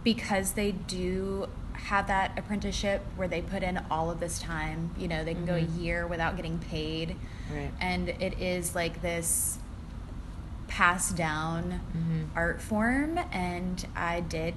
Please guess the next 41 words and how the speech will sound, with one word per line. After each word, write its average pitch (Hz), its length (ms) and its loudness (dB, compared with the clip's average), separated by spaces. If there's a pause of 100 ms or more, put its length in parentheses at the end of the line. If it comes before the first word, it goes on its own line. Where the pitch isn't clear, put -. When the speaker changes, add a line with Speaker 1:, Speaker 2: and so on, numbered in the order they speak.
(140)
Speaker 1:
get - 220 -2
to 190 140 -2
skip - 380 -2 (100)
that 254 460 0
by 208 140 4
teaching 240 460 2
myself. 269 640 0
Speaker 2:
Sure. 170 260 -2 (640)
Speaker 1:
Um, 190 500 2 (920)
and 247 120 6
I 262 80 4
think 277 300 2
for 285 100 2
a 277 100 4
long 233 360 4
time 226 680 2
I 196 180 2
was 196 440 0 (340)
kind 151 160 2
of 226 120 0
hard 175 160 4
on 302 120 2
myself - 440 0
about - 320 0
that. 71 240 0
I 123 80 -2
think 180 220 -4
that's 175 220 -2
why 170 160 2
I 170 60 0
kind 175 220 -2
of 165 100 -4
cowered 220 460 2
from 151 260 -2
it - 160 -6
for 170 160 -4
a 175 100 0
while. 165 420 0
Speaker 2:
Mm-hmm. 170 120 0
Speaker 1:
And 165 380 0 (560)
it, 220 200 2